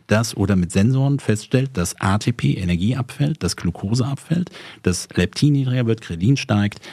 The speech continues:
und viele andere Faktoren. Und was macht es? Es macht Stress. Und was machen Stresshormone? Sorgt für Aktivität und Neubildung von Zucker in der Leber, Gluconeogenese,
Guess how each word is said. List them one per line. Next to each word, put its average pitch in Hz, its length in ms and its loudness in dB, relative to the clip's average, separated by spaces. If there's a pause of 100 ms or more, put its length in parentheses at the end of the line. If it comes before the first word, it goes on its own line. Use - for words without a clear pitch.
(120)
und 127 200 2
viele 113 220 2
andere 95 280 2
Faktoren. 165 600 0 (500)
Und 110 200 6
was 110 200 2
macht 110 240 2
es? 135 80 0
Es 135 100 0
macht 123 240 0
Stress. - 340 -2
Und 90 160 -4
was 107 200 2
machen 113 180 2
Stresshormone? 127 720 2
Sorgt 101 300 -2
für - 100 -4
Aktivität 107 800 0
und 151 260 2 (320)
Neubildung 104 760 4
von 90 180 0
Zucker 113 320 0
in 90 160 0
der 76 100 -4
Leber, 135 380 0
Gluconeogenese, 87 1300 0